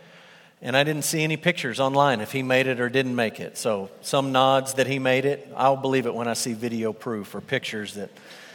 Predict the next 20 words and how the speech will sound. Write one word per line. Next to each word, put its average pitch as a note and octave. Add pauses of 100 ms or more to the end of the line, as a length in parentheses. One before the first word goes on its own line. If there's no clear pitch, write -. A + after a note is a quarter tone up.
(180)
he B2
made A#2
it A2
to A#2
the A2
finish A2
line. G2+ (1600)
This F#3
is F#3+
week F3+
four D3 (320)
in C3+
our B2+
Sunday D3
morning D3
series C3+
called C3+
Little C#3
G C3
Gods. G2+